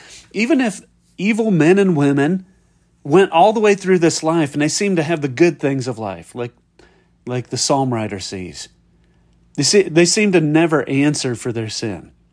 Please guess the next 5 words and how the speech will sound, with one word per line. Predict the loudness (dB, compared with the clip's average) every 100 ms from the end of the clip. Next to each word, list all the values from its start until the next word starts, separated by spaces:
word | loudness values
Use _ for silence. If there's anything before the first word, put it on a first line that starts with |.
| _ _ _ _ _ _ _ -6
Well, | -4 -2 -4 -8 _ _ _ _ _ 0
what | 2 4
do | 4
we | 4 4
know? | 0 -4 -10